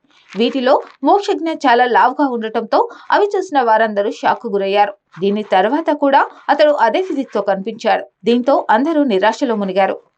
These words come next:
తన కుమారుడి సినీ రంగ ప్రవేశం గురించి నందమూరి బాలకృష్ణ ఎంతో పట్టుదలగా ఉన్నారు. అందుకే పదే పదే అతడి ఎంట్రీ గురించి కామెంట్ చేస్తున్నారు. ఇదంతా తెర ముందు జరిగితే,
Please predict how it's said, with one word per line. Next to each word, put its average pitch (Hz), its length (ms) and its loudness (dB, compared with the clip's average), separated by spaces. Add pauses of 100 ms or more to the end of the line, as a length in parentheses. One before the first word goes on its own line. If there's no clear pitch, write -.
(100)
తన 339 160 4
కుమారుడి 359 520 -2
సినీ 285 280 -2
రంగ 294 220 -2
ప్రవేశం 269 460 0
గురించి 240 380 -2 (300)
నందమూరి 359 480 -2
బాలకృష్ణ 262 520 0 (140)
ఎంతో 269 260 -2
పట్టుదలగా 226 580 -2
ఉన్నారు. 185 320 0 (360)
అందుకే 370 380 0 (300)
పదే 339 260 2
పదే 392 280 -4
అతడి 285 280 0
ఎంట్రీ 226 300 -4
గురించి 240 360 -6
కామెంట్ 220 340 -4
చేస్తున్నారు. 196 500 -4 (260)
ఇదంతా 392 480 2
తెర 254 200 0
ముందు 339 260 -2
జరిగితే, 277 460 0